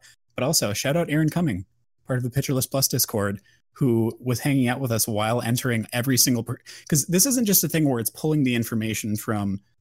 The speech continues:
uh, N F C and then just automatically sticking it into the spreadsheet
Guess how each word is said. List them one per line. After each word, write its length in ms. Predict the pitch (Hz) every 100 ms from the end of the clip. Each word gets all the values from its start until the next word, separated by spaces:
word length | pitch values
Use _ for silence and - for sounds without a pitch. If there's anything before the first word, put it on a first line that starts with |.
| -
uh, 180 | 110 107
N 120 | 120
F 140 | 110
C 380 | - - 104 92
and 140 | 107 101
then 140 | 101
just 240 | 101 95 -
automatically 640 | 113 110 104 107 107 98
sticking 480 | - - - - 101
it 100 | 95
into 320 | 107 104 -
the 80 | 95
spreadsheet 640 | - - 98 92 - 92